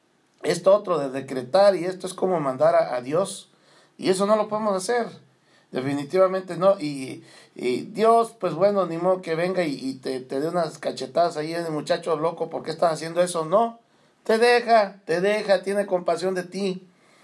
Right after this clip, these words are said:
pero no es la forma. Hay que tener cuidado también, queridos hermanos católicos, y no se nos vayan a enojar, hermanos, a, a algunos que hacen eso, que yo decreto, que yo declaro, no se nos enojen, por favor.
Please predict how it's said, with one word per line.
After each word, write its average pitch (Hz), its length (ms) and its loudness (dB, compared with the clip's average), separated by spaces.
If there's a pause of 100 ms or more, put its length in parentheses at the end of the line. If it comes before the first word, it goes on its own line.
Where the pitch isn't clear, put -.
(240)
pero 170 360 0
no 180 300 2
es 160 240 -6
la 131 120 0
forma. 160 580 -2 (440)
Hay 127 140 -2
que 131 100 -6
tener 156 340 -4
cuidado 156 480 0
también, 156 540 -6 (220)
queridos 139 340 -4
hermanos 147 380 -2
católicos, 165 800 -4 (400)
y 113 100 -8
no 165 180 2
se 190 140 0
nos 175 160 -4
vayan 180 300 2
a 190 40 -2
enojar, 185 540 4
hermanos, 180 960 -2 (360)
a, 110 220 0 (140)
a 135 80 2
algunos 170 360 -2
que 139 200 -4
hacen 160 300 0
eso, 180 260 -4
que 139 100 -12
yo 151 160 0
decreto, 160 520 -4
que 135 120 -8
yo 156 140 -2
declaro, 165 580 0 (320)
no 160 260 4
se 180 140 -4
nos 170 200 -4
enojen, 175 360 0
por 139 180 -6
favor. 175 440 0